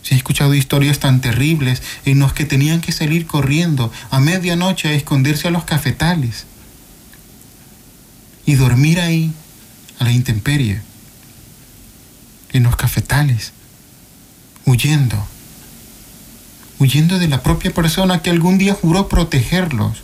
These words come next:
que algún día dijo que los iba a amar, que los iba a cuidar, pero cuando llegaba en este estado de ebriedad, tenían que salir corriendo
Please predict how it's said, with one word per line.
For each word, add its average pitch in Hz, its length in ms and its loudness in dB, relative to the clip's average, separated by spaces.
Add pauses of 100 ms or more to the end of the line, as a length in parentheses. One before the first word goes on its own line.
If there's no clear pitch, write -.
(1600)
que 147 100 -2
algún 165 300 2
día 170 240 2
dijo 165 320 0
que 139 100 -2
los 127 160 2
iba 156 220 2
a 147 60 2
amar, 156 360 2 (220)
que 135 100 -2
los 123 160 0
iba 156 120 2
a 156 60 -2
cuidar, 135 480 -2 (1200)
pero 120 220 0
cuando 123 220 2
llegaba 135 420 2
en 139 120 2
este 143 180 0
estado 135 400 0
de 120 100 0
ebriedad, 117 640 2 (920)
tenían 131 360 4
que 131 120 0
salir 131 320 0
corriendo 113 640 2